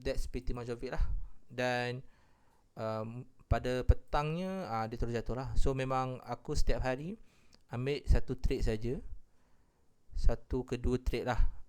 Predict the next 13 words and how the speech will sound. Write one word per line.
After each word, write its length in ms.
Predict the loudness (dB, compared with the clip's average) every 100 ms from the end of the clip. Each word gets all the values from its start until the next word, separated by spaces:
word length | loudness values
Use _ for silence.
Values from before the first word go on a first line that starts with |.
| -8
Tapi 400 | -6 -2 -2 -2
most 240 | -2 -2
of 160 | -4 -2
the 80 | 2
time 160 | 4
satu 240 | 2 -2 -2
trade 240 | -2 -4
lah. 80 | -8
Memang 400 | -6 -6 -2 0
satu 160 | 0 4
trade 280 | 4 4
je 40 | 0
lah. 160 | 2